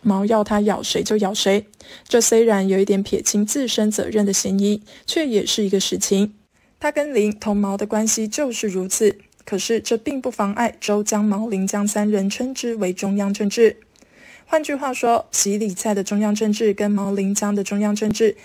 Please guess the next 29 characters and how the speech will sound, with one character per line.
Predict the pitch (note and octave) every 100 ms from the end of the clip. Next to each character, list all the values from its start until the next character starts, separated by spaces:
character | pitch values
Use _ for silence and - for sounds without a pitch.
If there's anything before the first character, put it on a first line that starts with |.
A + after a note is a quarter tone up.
| -
在 | - B3
性 | - D#4 B3
质 | G#3+ F#3+
上 | G#3 G3+
是 | G3 G3+
一 | F3+
样 | F#3+ G#3+
的， | G3+ G3+ - _ - _
因 | A3 A3
此 | - G#3+ -
李 | G3+ F#3
蔡 | - A3+
为 | F#3+ F#3
习 | F#3+ - F#3
的 | G3
奴 | F#3+ G3
才， | - G3 - - _
并 | D#4 C#4
不 | C#4+ C4
影 | G3 F#3
响 | - G#3
三 | F#3+ G#3 G#3
人 | G#3 F#3
组 | G3+ F#3+
成 | - F#3
中 | F#3+ A3+
央 | A#3+
政 | A3+ A3
治 | G#3 A3+